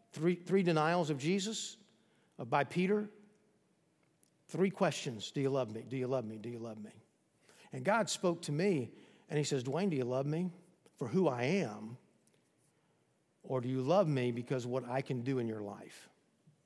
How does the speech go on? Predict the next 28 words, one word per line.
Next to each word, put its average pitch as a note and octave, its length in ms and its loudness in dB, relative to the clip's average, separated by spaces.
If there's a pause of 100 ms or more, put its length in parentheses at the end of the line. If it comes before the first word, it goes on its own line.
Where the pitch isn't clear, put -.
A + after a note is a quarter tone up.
(480)
Do C#3+ 80 -2
you D3 100 4
love G#3 260 6
me G3 140 6
for D#3+ 120 -2
the B2+ 100 0
blessing? F#3 500 4
Do D#3 60 0
you B2 100 0
love D3+ 200 2
me F3+ 120 2
for - 120 -6
the B2 120 0
emotion? E3+ 500 2
Do - 320 -10
you B2+ 60 -2
love E3 140 2
me D#3+ 80 2
for - 120 -8
the - 80 -6
peace? G3+ 480 0
Do C#3+ 80 -6
you A#2+ 100 -2
love C#3 140 0
me C#3+ 100 0
for B2+ 140 -6
the A2 100 -6
hope? F#3+ 480 0